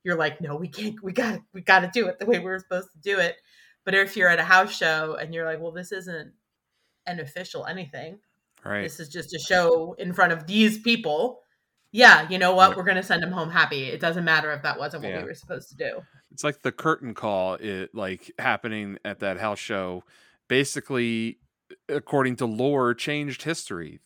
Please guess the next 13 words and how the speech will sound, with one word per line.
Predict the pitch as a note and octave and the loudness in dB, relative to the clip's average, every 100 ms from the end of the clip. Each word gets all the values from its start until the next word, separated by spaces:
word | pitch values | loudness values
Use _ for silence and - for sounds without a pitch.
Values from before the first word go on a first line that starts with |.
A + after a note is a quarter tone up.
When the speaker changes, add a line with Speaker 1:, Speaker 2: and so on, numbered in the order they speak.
| - | -6
Speaker 2:
'cause | A2+ G#2+ G#2 G2 - - _ _ _ _ _ | -4 -2 -4 -8 -14 -18 _ _ _ _ _
Triple | - D3 E3 F#3 | -8 -6 -2 0
H | F3 - | 0 -2
was | A2 - | -10 -10
supposed | - A2+ G#2 F#2 | -8 -6 -6 -6
to | G#2+ | -6
win | A2 B2+ A2+ G#2 | -2 0 0 -2
that | G#2+ G#2+ | -2 -2
next | A2+ A2+ - | -2 -8 -8
King | - A2+ G#2 | -8 -6 -6
of | F#2 | -10
the | |
Ring | F2+ G2 E2+ - | -8 -6 -6 -12